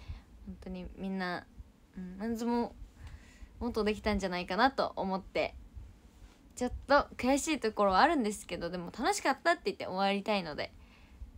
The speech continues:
楽しかったし、まあ、できることは最低限できたな、かなって思います。<laughs> みんながたくさん褒めてくれてすごい良かったし、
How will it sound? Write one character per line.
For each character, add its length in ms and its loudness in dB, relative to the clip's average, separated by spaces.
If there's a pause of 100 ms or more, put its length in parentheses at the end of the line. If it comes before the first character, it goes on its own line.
(120)
楽 140 -6
し 100 -10
か 100 -10
っ 40 -10 (120)
た 100 -16
し、 320 -4 (640)
ま 80 -8
あ、 40 -8 (540)
で 100 -2
き 100 0
る 80 4
こ 100 -4
と 80 -4
は 40 -4
最 240 2
低 240 0
限 160 2
で 100 2
き 60 -8
た 220 0
な、 200 2 (200)
か 120 -6
な 160 10
っ 60 -6
て 140 -12 (140)
思 200 6
い 60 10
ま 240 8
す。 180 -12 (760)
<laughs> 760 -12
み 100 -2
ん 20 2
な 100 6
が 300 4
た 100 -12
く 100 -16
さ 140 -6
ん 60 -4
褒 40 -4
め 120 -4
て 80 -10
く 100 -10
れ 80 -6
て 140 -14
す 120 -14
ご 80 -8
い 60 -8
良 80 -10
か 100 -8
っ 60 -8
た 100 -18
し、 220 -12